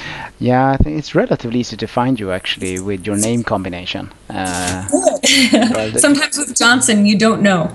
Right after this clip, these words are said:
Speaker 1: Yeah, do you actually know that Johnson is, got a Swedish origin?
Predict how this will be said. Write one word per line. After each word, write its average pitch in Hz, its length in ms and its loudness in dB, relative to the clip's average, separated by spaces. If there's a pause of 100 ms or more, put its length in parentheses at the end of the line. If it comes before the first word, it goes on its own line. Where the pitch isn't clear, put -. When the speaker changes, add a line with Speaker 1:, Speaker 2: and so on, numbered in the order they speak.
(120)
Speaker 1:
Yeah, 110 220 0
do 113 120 -2
you 120 180 2
actually 120 240 0
know 113 260 0
that 117 180 -6
Johnson 101 440 -2
is, 92 360 -6
got 95 200 -2
a 101 60 -8
Swedish 98 540 -6
origin? 143 500 -4